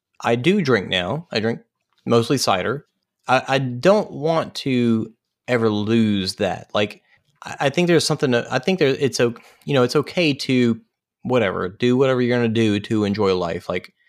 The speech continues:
I could sit around and do nothing and enjoy life, or I can go slide down a mountain and enjoy life. But, you know, it's, I'm, I'm still, in, if I go to the mountain, it's still using something to give me more dopamine or whatever it is. Anyway,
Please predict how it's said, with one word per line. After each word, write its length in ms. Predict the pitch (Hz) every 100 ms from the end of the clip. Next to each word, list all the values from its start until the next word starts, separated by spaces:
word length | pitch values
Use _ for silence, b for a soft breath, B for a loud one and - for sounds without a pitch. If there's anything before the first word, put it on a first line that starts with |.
| b b
I 80 | -
could 140 | 110 -
sit 160 | 135
around 260 | 120 120 123
and 120 | 113
do 120 | 117 107
nothing 420 | 113 123 147 139
and 140 | 135
enjoy 240 | 135 135 135
life, 280 | 143 143
or 220 | 113 120 120
I 60 |
can 100 | 113
go 260 | 107 110 101
slide 340 | - - 117 110
down 140 | 113
a 40 | 101
mountain 340 | 101 117 -
and 140 | 95 92
enjoy 240 | 95 95
life. 340 | 90 87 - _
But, 240 | 120 107 - _
you 120 | 123
know, 100 | 98
it's, 120 | 95 -
I'm, 160 | 107 101
I'm 120 | 98
still, 200 | - 127
in, 140 | 113 101 _ B B B
if 80 | 120
I 40 |
go 140 | 123 135
to 100 | 123
the 60 | 107
mountain, 320 | 123 120 107
it's 160 | 101
still 320 | - 127 110 104
using 500 | 101 117 127 107 98
something 580 | - - 131 117 95 95
to 280 | - 110 95
give 180 | 101 101
me 120 | 104
more 260 | 101 98 101
dopamine 560 | 95 110 98 90 90 85
or 140 | 87
whatever 320 | 90 120 110
it 80 | 90
is. 200 | 92 - - b b b
Anyway, 340 | 165 156 95